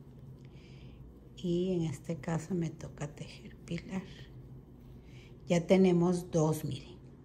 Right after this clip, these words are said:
uno aquí y otro aquí. Bueno, así nos vamos a ir uniendo hasta terminar, hasta llegar al final.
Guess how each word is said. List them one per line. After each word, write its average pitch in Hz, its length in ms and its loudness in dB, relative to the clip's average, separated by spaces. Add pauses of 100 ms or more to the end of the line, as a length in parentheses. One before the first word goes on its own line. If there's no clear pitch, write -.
(200)
uno 165 260 2
aquí 165 280 -4
y 190 120 -2
otro 143 240 -8
aquí. - 240 -16 (380)
Bueno, 156 200 2
así 208 220 4
nos 247 200 8
vamos 196 340 6
a 190 40 2
ir 165 120 2
uniendo 170 640 4 (300)
hasta 165 440 6
terminar, 147 560 4 (500)
hasta - 260 -2
llegar 151 340 0
al 170 120 2
final. 214 320 6